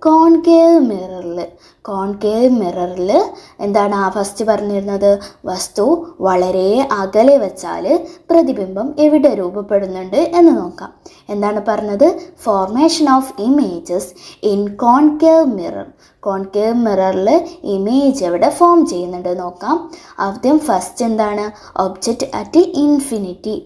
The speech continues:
വസ്-, വസ്തു എന്താണ്? വളരെ അകലെ വെച്ചാൽ. നമ്മൾ റേ ഡയഗ്രം വരക്കുമ്പോൾ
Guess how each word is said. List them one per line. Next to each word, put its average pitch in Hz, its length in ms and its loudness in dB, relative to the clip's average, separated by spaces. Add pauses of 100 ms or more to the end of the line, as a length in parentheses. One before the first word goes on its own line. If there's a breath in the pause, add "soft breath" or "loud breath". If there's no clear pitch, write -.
വസ്-, 190 400 -4
വസ്തു 202 320 -2
എന്താണ്? 220 420 2 (360 loud breath)
വളരെ 190 460 2 (340)
അകലെ 294 380 2
വെച്ചാൽ. 185 420 -10 (1300 soft breath)
നമ്മൾ 381 280 6 (140)
റേ 214 340 -4
ഡയഗ്രം 254 640 2
വരക്കുമ്പോൾ 202 680 -4